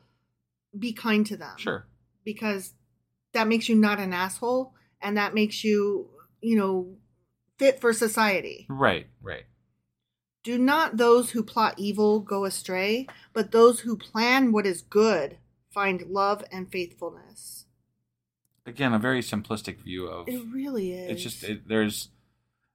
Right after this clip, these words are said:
Speaker 2: there, they, they pretend in these things like there's no gray area,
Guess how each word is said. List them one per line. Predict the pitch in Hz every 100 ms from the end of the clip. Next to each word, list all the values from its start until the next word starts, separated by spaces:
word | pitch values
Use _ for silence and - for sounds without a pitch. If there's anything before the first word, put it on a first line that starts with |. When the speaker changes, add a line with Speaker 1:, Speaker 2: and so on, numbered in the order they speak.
| _ _
Speaker 2:
there, | 127 123 87
they, | 113 117 120
they | 110 117
pretend | 117 - 165 160
in | 143
these | 123 110 107
things | - 104 101
like | 101 -
there's | 95
no | 104 104 104
gray | 95 92 90
area, | 80 82 82 76